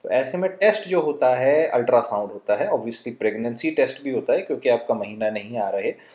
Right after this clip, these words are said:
तो pregnancy test, इसमें एचसीजी का टेस्ट होता है, जो hormone होता है pregnancy के लिए, वो देखते हैं तो एचसीजी positive आता है, वो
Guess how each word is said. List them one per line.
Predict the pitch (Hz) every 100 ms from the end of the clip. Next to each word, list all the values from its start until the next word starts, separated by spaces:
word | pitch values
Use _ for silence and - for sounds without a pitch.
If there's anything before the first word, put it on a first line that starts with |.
| - -
तो |
pregnancy | - 113 120 135 -
test, | 170 156 156 - _ -
इसमें | 117 - 131 123 -
एचसीजी | 113 - 135 135
का | 139
टेस्ट | 139 139 135 -
होता | 135 139
है, | 135 143 143
जो | 131
hormone | - 104 113 139
होता | 135 - 131
है | 135
pregnancy | 135 139 117 117 117
के | 127 123
लिए, | 123 135 135 - - -
वो | 147
देखते | 185 160 - 151
हैं | 139 151 170 165
तो | 156 156 -
एचसीजी | 117 - 131 131
positive | 151 127 117 120 113
आता | 92 -
है, | 95
वो | 120 143